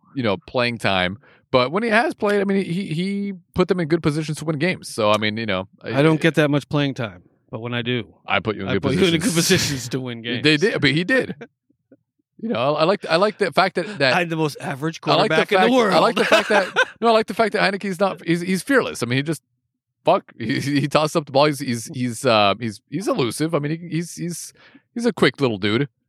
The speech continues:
Speaker 2: I agree. I
Speaker 1: And,
Speaker 2: agree.
Speaker 1: and he's worked hard to get into the posi-, position that he's in right now.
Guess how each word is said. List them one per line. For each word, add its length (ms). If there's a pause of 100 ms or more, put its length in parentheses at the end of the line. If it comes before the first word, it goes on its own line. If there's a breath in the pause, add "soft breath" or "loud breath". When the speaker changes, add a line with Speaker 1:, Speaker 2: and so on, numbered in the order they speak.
(140)
Speaker 2:
I 100
agree. 320
I 80
Speaker 1:
And, 100
Speaker 2:
agree. 120
Speaker 1:
and 60
he's 160
worked 280
hard 320
to 100
get 200
into 100
the 80
posi-, 420
position 380
that 80
he's 120
in 100
right 120
now. 220